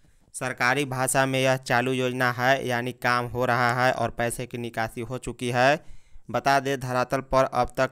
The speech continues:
नहीं उतर पाने वाले कुआं कुल स्वीकृत योजना का इक्यानवे प्रतिशत है और इन पर पन्द्रह सौ से अठारह सौ करोड़ रुपए खर्च होंगे, जिसमें लातेहार कुआं निर्माण में बीस प्रतिशत उपलब्धि हासिल की है, जो सबसे ज़्यादा है।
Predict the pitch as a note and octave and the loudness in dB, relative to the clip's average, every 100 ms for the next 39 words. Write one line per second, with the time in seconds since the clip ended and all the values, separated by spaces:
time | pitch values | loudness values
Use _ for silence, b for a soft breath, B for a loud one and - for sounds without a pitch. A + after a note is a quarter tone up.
0 | C#3 C3 C3+ C#3 B2+ B2 A#2+ B2 B2 B2 | -2 -4 -4 -4 -2 -2 0 0 0 0
1 | B2 - A#2+ B2 B2 B2 _ C3 B2+ C3 | -2 -6 -4 -2 -2 -4 _ -6 -4 -6
2 | B2 B2+ - A#2+ A#2+ A#2+ A#2+ A#2+ A#2 A2+ | -6 -8 -6 -6 -4 -4 -2 -2 -2 -4
3 | A#2 B2+ A#2+ A#2 A#2+ B2 A#2 B2 C3 D#3+ | -4 -4 -6 -8 -8 -8 -4 0 0 0
4 | b b b b A#2+ C3 C3 C3 B2+ B2+ | b b b b 0 0 -2 -4 -2 2
5 | C3+ D#3 b b b _ C3 C3 C#3+ C#3+ | 4 2 b b b _ -2 0 2 2
6 | C#3 C3 - C3+ B2+ - B2+ C3+ C3 - | 2 -2 0 0 0 0 2 2 2 2
7 | C3 B2+ B2+ B2+ B2 C#3 D3 - - B2 | 2 0 -2 0 -2 -2 -2 -2 -4 -2
8 | - B2+ B2 B2+ D3 E3+ B B B B | -4 -4 -2 0 0 -2 B B B B
9 | - B2 C3+ C#3 C3+ B2+ B2+ - C#3+ C3+ | -8 -2 -2 0 2 4 2 2 2 4
10 | C#3 C#3+ - C3 C3 C3 B2+ B2+ C3 C3+ | 4 2 -4 0 2 2 0 0 0 -2
11 | A#2+ C3+ - C3 - B2 C3+ B2+ B2 B2+ | -4 -4 -2 -4 -4 -4 -4 -4 -4 -4
12 | A#2+ B2 A#2 A#2+ B2+ A2+ C3 B2+ C3+ B2+ | -2 -2 -4 -4 -6 -4 -4 0 0 -2
13 | A#2 A#2 A2+ D3+ D3+ B2 A#2+ A#2+ A#2 C3 | -4 -4 -4 -4 -2 0 0 2 2 4
14 | C#3 A2 A2+ | 2 2 -6